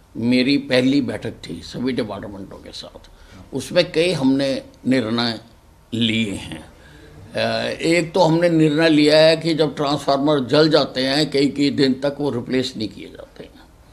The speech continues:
और उससे लोगों को बड़ी परेशानी होती है, तो वो हमने फैसला लिया है कि शहरी क्षेत्र में ऐसी व्यवस्था बनाएं। अब वो क्या करें, कैसे करें, दे-, वो उनका काम है। ऐसी व्यवस्था बनाएं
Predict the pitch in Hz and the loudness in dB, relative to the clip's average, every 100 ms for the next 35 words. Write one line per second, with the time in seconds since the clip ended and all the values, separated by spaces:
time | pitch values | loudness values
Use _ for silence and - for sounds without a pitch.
0 | - - - - 123 131 143 - 143 139 | -20 -20 -20 -6 -2 0 0 2 2 4
1 | 123 127 123 120 113 113 113 - - - | 0 -2 -2 -4 -4 -4 -8 -16 -20 -20
2 | _ 123 120 - 110 127 98 - 104 98 | _ -4 -2 -2 -2 -2 -4 -12 -18 -18
3 | - - 143 139 160 196 190 165 - 123 | -16 -8 -6 -2 2 4 4 0 -4 -6
4 | 120 - - - 113 113 131 127 107 107 | -6 -10 -20 -10 -4 0 0 -2 -6 -6
5 | 123 123 110 104 135 110 104 98 - - | -2 -2 -2 -2 0 0 -2 -4 -10 -20
6 | - _ - 139 - 143 175 185 - 143 | -20 _ -4 -2 4 6 8 6 2 -2
7 | 139 - 117 123 151 - 208 208 165 151 | -2 -6 -4 2 2 2 6 6 6 2
8 | - 156 143 113 87 - 104 110 110 135 | 2 2 2 0 -4 -12 -10 -10 0 6
9 | 151 156 127 143 147 143 131 120 139 143 | 8 6 2 -2 0 0 -2 -2 0 0
10 | 143 147 - 123 - - - 123 131 135 | 0 -2 0 0 0 -8 -8 -2 0 0
11 | 143 117 98 90 90 - - - - 139 | -2 -4 -8 -10 -16 -20 -20 -20 0 6
12 | 160 160 220 208 170 - 147 127 110 117 | 6 6 6 6 4 0 0 0 0 -2